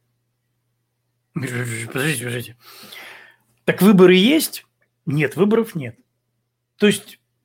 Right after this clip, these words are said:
раз выборов нет, значит, вы не можете выборным путём что-то изменить? Можем. Значит, выборы есть? Нет. Как тогда?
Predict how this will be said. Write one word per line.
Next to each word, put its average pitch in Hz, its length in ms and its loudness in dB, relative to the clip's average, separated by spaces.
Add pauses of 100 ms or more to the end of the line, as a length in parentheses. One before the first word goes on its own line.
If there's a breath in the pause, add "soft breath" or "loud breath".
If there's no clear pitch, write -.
(280)
раз 185 280 0
выборов 185 360 4
нет, 196 140 2
значит, 147 220 -4
вы 165 60 0
не 180 80 4
можете 233 360 -2 (1120)
выборным 160 500 0
путём 233 320 -2
что-то 180 360 -4
изменить? 147 460 -4 (160)
Можем. 143 500 0 (320)
Значит, 175 280 -4
выборы 220 300 4
есть? 277 280 -2
Нет. 170 420 -2 (1700)
Как 190 340 0
тогда? 117 380 -14